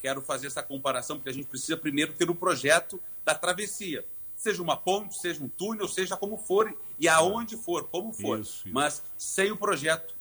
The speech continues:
Speaker 1: a gente não consegue avançar. A gente não consegue ir a, além. Então,
Speaker 2: Tem
Speaker 1: é
Speaker 2: o
Speaker 1: importante,
Speaker 2: prazo
Speaker 1: ontem mesmo eu conversava,
Speaker 2: Ju-,
Speaker 1: Marcão, se tu me permites rapidamente,
Speaker 2: Sim.
Speaker 1: conversava com o Tenente Coronel Everton, que é o comandante do Corpo de Bombeiros,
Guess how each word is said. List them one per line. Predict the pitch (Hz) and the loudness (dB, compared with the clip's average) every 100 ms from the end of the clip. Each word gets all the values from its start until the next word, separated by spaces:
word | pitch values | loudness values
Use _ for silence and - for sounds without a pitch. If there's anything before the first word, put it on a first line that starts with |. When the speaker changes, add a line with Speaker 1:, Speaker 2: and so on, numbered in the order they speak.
| - | -8
Speaker 1:
a | 135 | -6
gente | - 160 - 143 | -6 -10 -8 0
não | 170 202 | 2 2
consegue | 196 175 - 156 151 | 0 -2 2 2 2
avançar. | 147 160 - - 104 - _ - | -2 -4 0 2 2 -2 _ -10
A | 113 | -4
gente | 123 151 - | -4 -4 -2
não | 156 196 | 2 2
consegue | - 175 160 147 147 147 | 2 0 0 0 0 -2
ir | 147 147 | 0 0
a, | 147 - _ _ | 0 -6 _ _
além. | 131 143 143 131 - _ _ _ _ | 0 0 2 -2 -4 _ _ _ _
Então, | 262 285 | -2 2
Speaker 2:
Tem | |
Speaker 1:
é | 233 | 2
Speaker 2:
o | |
Speaker 1:
importante, | 165 165 175 | 2 4 6
Speaker 2:
prazo | 185 156 170 | 4 2 0
Speaker 1:
ontem | 180 | -2
mesmo | 156 170 156 | -2 -4 -6
eu | |
conversava, | 151 143 131 - 151 165 | -6 -2 -2 2 4 4
Speaker 2:
Ju-, | 147 | 4
Speaker 1:
Marcão, | 123 - 127 | 0 -2 -8
se | - | -8
tu | 123 | -8
me | 123 | -8
permites | - 123 117 139 - | -6 -4 -2 -2 0
rapidamente, | 131 131 120 110 139 160 - - | 2 2 2 0 0 -4 -8 -16
Speaker 2:
Sim. | - - 92 | -14 -12 -4
Speaker 1:
conversava | 85 151 151 127 160 156 143 | 0 2 4 4 8 8 6
com | - 147 | -6 -6
o | |
Tenente | 151 139 165 - - | -4 -2 -2 -4 -8
Coronel | 147 135 135 127 | -4 0 0 2
Everton, | 131 170 160 - 117 | 2 2 -2 -10 -10
que | - | -6
é | |
o | 123 | -6
comandante | 139 131 120 120 165 170 - | -4 -4 -2 0 -2 -4 -14
do | |
Corpo | 123 135 131 | -12 -10 -10
de | 113 | -16
Bombeiros, | 107 110 104 127 175 175 | -16 -14 -6 -4 -4 -8